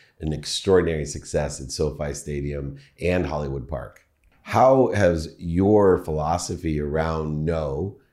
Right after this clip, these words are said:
and being a leader and keeping people's best interests prioritized correctly, how has that interplayed with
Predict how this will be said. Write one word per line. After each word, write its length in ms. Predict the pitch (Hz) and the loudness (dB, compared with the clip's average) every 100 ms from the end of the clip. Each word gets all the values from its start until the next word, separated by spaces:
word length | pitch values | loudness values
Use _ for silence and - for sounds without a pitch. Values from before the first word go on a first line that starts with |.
| _ _ - | _ _ -2
and 240 | 87 80 | 0 2
being 280 | 78 92 92 | 4 4 4
a 20 | |
leader 720 | 80 101 104 85 78 76 - _ _ | 4 6 6 4 0 -4 -10 _ _
and 320 | - 82 80 76 | -4 -2 -4 -2
keeping 440 | 98 85 87 76 | -2 0 -2 -2
people's 380 | 92 82 78 73 | -2 -4 -4 -2
best 320 | 71 82 - | 0 0 -2
interests 400 | 82 78 78 - | -4 -2 -4 -4
prioritized 560 | 78 90 90 82 76 - | -2 0 -2 -4 -6 0
correctly, 600 | 143 156 92 82 80 - _ _ | 0 2 0 0 -2 -8 _ _
how 220 | - 127 127 | 0 4 6
has 140 | 90 | 6
that 440 | 98 101 - _ | 2 0 -4 _
interplayed 640 | - 85 76 - 82 80 76 | -8 -4 -4 -2 -2 -2 -2
with 300 | 78 - | -4 -4